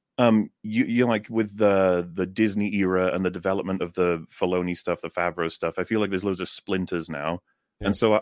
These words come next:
Speaker 1: I thought your video was fascinating when you were saying, like, enough is enough. You know, Disney's been damaged in this way, that way, and the other.
Speaker 2: Right.
Speaker 1: We on, uh, you know, E fap and my channel, we believe, like, the rot sets in the second Disney buys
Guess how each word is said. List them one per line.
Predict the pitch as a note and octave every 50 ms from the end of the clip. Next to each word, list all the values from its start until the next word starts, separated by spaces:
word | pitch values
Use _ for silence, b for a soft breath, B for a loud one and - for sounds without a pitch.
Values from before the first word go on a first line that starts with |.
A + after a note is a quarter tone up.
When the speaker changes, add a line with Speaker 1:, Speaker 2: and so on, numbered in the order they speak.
| -
Speaker 1:
I | G#2 A2+ A#2+
thought | - D#3+ B2 G2
your | G2
video | F#2 G2+ G2+ G#2 E2+
was | D#2 -
fascinating | - - G2+ G2 G2+ - - F#2 E2+ D#2+ D2 D#2+ F2
when | F2
you | E2+
were | E2+
saying, | - - F#2 F2 E2+ D#2+
like, | D#2+ D#2+ - F2+
enough | F2+ F2 E2+ D#2+ -
is | E2+ E2+
enough. | E2+ E2+ E2+ E2 - -
You | E2+ E2+
know, | E2
Disney's | E2 - F2 D#2+ F2 E2 -
been | - E2+ D#2+ E2 E2 E2 - _ _ _ _ _ _ _ - F2
damaged | E2+ F#2 F2 F2 F2 F2+ F2 E2+ E2+ - - - - F#2+
in | F2+ F2
this | F2 - - F#2+
way, | F2 E2+
that | F2 E2+ D#2+
way, | E2 E2+
and | E2
the | E2+ F2
other. | F2 F2 E2+ E2 b b b b b b b b b -
Speaker 2:
Right. | - E2 - -
Speaker 1:
We | G2+ A#2+ C#3+ D#3 D3+
on, | C#3 C3+ B2 A#2 A2
uh, | G#2+ G#2+ G2+ G2 F#2+ F#2 F2+ F2 E2+ E2+ E2+ E2
you | F2
know, | F2 E2
E | - G2 F#2
fap | - - F2+ E2+ - E2+
and | F2
my | F#2 F#2+ F#2+
channel, | F#2 - - F2+ F2 E2+ E2 D#2+
we | G#2 A2+
believe, | G#2+ G#2 G#2 G#2 G2+ G2 F#2+ F#2 F#2
like, | F#2 F2+ F2 F2
the | F#2+ F2
rot | F2 F#2 F2+ E2+ - -
sets | - - F2 F2 - - F#2
in | E2+ E2+ E2+ E2+ E2 E2 - _ _ _ _ _ _ _ _ -
the | F2+ F2+
second | - F#2 F2+ F2+ F2 E2
Disney | F2 E2 E2 F2 D#2+
buys | - E2 D2+ D2 D2 C#2 D#2+ - - - - -